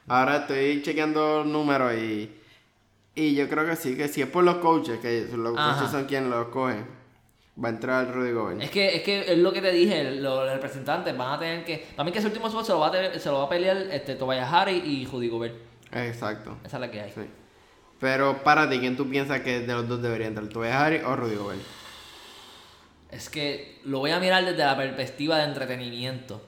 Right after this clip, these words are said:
Speaker 2: en la cancha cuando vayamos a jugar, ¿eh? ¿no?
Speaker 1: Sí.
Speaker 2: O sea, so que más me huele que va a ser Tobias Harris.
Speaker 1: Pues si es por entretenimiento, pues obviamente Tobias Harris. Pero yo pienso que Rudy Gobert se lo merece. Es que los dos,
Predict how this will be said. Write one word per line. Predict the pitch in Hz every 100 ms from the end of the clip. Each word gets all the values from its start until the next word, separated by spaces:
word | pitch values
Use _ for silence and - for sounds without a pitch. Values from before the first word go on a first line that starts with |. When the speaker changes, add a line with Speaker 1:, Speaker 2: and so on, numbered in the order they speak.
| _ _ _ -
Speaker 2:
en | 139 156 156
la | 127 123
cancha | 131 127 120
cuando | 120 113
vayamos | 113 120 131
a | 123 127
jugar, | 139 139 143 143 147
¿eh? | 143
¿no? | 139
Speaker 1:
Sí. |
Speaker 2:
O | 151 160
sea, | 175 - - -
so | 160 135
que | 135
más | 127
me | 131
huele | 147
que | 165
va |
a | 160
ser | 151
Tobias | 139 131
Harris. | 123 104 113 - - -
Speaker 1:
Pues | 147 147
si | 147
es | 143
por | 180 190
entretenimiento, | 175 175 175 175 170 185 156
pues | 113 113
obviamente | 117 113 113 120
Tobias | 110 104 110
Harris. | 107 - - - _ _ -
Pero | 139 135
yo | 131 139
pienso | 156 156 156
que | 139
Rudy | 131 123
Gobert | 117 110 113
se |
lo | 131
merece. | 135 135 131 131 131 127 123 123 120 120 120 - _ _ _ _ _ _ _ _ _
Es | 117 -
que | 131 127 127 123
los | 123 113
dos, | 113 117